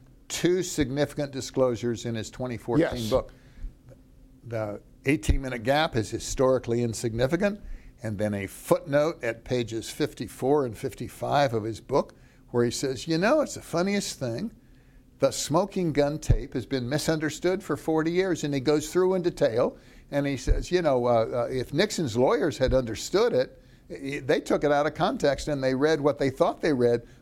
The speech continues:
Speaker 1: but in fact it was trying to protect the identities of these two political contrib-, contributors." And he ends by saying, "If Nixon had known,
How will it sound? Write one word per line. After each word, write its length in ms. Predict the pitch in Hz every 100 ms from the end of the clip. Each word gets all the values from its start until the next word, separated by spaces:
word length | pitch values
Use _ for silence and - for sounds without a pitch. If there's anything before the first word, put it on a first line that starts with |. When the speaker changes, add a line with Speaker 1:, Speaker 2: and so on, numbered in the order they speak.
| -
Speaker 1:
but 140 | 247
in 120 | 240 233
fact 360 | - 196 190
it 60 | 180
was 120 | 156
trying 220 | - 226
to 60 | 143
protect 380 | 143 - 131 -
the 120 | 131
identities 600 | 117 120 120 117 123 120
of 140 | 117
these 280 | 107 120 104
two 180 | - 131
political 440 | 123 123 123 123
contrib-, 420 | 120 123 117 117 -
contributors." 580 | - 127 185 220 170 170 - - -
And 160 | 147 156
he 180 | 170 170
ends 420 | 214 269 269 226
by 240 | 208 170 151
saying, 600 | - 160 151 151 156 - - - - -
"If 240 | 135 -
Nixon 500 | 131 214 233 226 202
had 340 | 139 170 160
known, 400 | 135 151 123 101